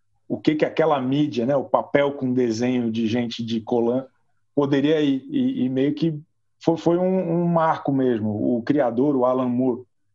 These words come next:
é um cara completamente maluco, é, é muito pra frentex, o cara faz magia no bosque pelado, assim, é um cara bem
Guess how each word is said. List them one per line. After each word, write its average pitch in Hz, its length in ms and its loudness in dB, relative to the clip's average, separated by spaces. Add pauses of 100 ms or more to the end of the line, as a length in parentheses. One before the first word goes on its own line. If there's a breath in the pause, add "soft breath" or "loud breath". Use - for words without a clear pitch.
é - 80 -2
um 127 220 -2
cara 131 260 2
completamente 123 840 -2
maluco, 131 960 -2
é, 117 40 2
é 113 300 -2
muito 127 640 -2
pra 127 140 2
frentex, - 880 -2 (300)
o - 20 -20
cara 127 180 2
faz 135 260 0
magia 135 520 2
no 120 120 -2
bosque 120 460 0
pelado, 113 640 0
assim, 120 200 -8
é - 20 -4
um 113 80 -4
cara 131 180 0
bem 147 340 -4